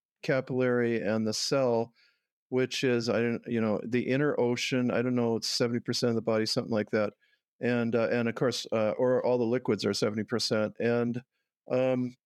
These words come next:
it is, a-, and it conditions the cell's life. The cell's totally controlled by the matrix. The matrix tells it to eat, to, to uh, eliminate, to migrate,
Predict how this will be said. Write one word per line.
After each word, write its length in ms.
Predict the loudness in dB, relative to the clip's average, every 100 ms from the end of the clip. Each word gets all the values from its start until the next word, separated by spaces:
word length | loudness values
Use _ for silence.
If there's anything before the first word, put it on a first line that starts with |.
| _ _ _ _
it 280 | -2 0 0 0
is, 480 | 2 2 0 -4 -4
a-, 180 | -4 0
and 240 | 0 2 2
it 200 | 0 0
conditions 720 | 0 2 0 2 0 0 -2 0
the 160 | 0
cell's 840 | 0 0 2 2 2 2 -2 -4 -2
life. 440 | 2 2 2 -2
The 80 | -4
cell's 320 | 0 0 0
totally 340 | -2 -2 0 0
controlled 360 | -2 0 0
by 100 | 0
the 80 | 2
matrix. 440 | 0 0 -2 -2
The 60 | -2
matrix 520 | 0 0 -2 -4 -4 -6
tells 220 | 0 0 0
it 140 | 0
to 120 | -4 -2
eat, 280 | 0 0 -2 _ _ _ _ _
to, 340 | 0 2 0 -2 _ _ -2
to 320 | 0 2 0 -8 -4
uh, 300 | 0 2 2
eliminate, 760 | 0 0 0 0 0 0 -2 -6
to 280 | -2 0 0
migrate, 560 | 0 0 0 0 0 -2